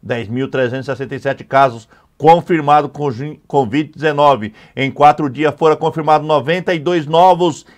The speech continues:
infectados. Em quatro dias, mais noventa e duas pessoas pegaram o vírus, hein, gente?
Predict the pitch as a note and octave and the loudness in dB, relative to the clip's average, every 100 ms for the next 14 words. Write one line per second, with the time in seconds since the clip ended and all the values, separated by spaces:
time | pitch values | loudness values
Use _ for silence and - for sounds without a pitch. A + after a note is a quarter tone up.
0 | _ E3 F#3 E3+ F#3 F3+ D3+ D#3+ D3+ C3 | _ -6 -6 -2 -2 -2 0 4 4 2
1 | A2+ - _ _ - E3+ F3+ D#3+ - D3 | -8 -14 _ _ -4 -2 -2 -6 2 4
2 | D#3+ E3 E3+ A#2 C3 D3+ D3+ D3+ D3+ C3+ | 2 0 -4 -4 -6 -4 -4 -4 -4 -6
3 | C#3+ D3 C3+ D3+ D3+ C#3 C#3+ C#3 C#3+ C3+ | -8 -10 -8 -8 -8 -8 -8 -8 -6 -4
4 | D3 C3+ B2 G2+ G#2+ A2+ G2 E2+ _ | -4 -4 -6 -6 -10 -12 -14 -16 _